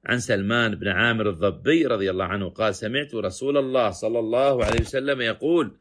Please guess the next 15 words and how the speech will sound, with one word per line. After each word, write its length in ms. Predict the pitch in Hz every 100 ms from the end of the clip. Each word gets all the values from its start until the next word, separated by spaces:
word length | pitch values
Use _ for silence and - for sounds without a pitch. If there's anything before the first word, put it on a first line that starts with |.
| _ _ _ _ _ _ - _ _
'مع 200 | 104 104
الغلام 680 | 117 101 107 104 117 113 107 123
عقيقة 960 | 92 101 - 123 110 98 98 127 143 107 - _
فأهريقوا 840 | - - 104 101 131 165 156 120
عنه 320 | 101 123 117 107
دما 480 | 120 135 135 113 - _ _ _ _ _ -
وأميطوا 720 | 92 101 104 139 123 104 98
عنه 280 | 120 156 135
الأذى.'" 420 | 82 95 87 85 _ _ _ _ _ _ _ _ _
وهذا 260 | 123 117 95
الحديث 340 | 85 90 120
رواه 220 | 113 139
البخاري 580 | 120 98 95 117 143 143
في 140 | 107
صحيحه 640 | 110 104 - 147 113 98